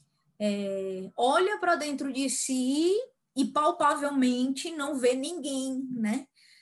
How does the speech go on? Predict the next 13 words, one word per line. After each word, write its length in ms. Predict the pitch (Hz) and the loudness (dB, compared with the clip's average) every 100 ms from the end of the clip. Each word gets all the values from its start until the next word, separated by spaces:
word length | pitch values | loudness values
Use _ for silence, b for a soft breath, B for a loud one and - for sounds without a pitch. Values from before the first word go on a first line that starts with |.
| b | b
Não 160 | 233 294 | 0 0
tem 160 | 320 320 | -2 -2
ninguém 800 | 339 370 262 294 330 359 339 277 | -2 -2 -2 -2 -4 -4 -2 0
ali, 680 | 240 226 226 226 240 220 - - | 2 2 2 0 -2 -4 -6 -2
é, 280 | 196 185 | 0 2
humanamente, 1200 | 233 277 285 277 262 262 269 262 226 220 208 - b b b | 2 2 2 2 2 2 2 0 2 2 2 -2 b b b
mas, 260 | 220 262 285 | 0 2 2
ao 100 | 262 | 0
mesmo 400 | 254 233 254 254 | 0 -2 -2 -2
tempo, 460 | 247 247 240 277 247 | -2 -4 -6 -4 -2
você 640 | 233 233 - 233 220 214 | -2 -2 -2 -2 0 -2
tem 220 | 240 277 | -2 -4
tudo, 380 | 285 262 208 | -4 -4 -4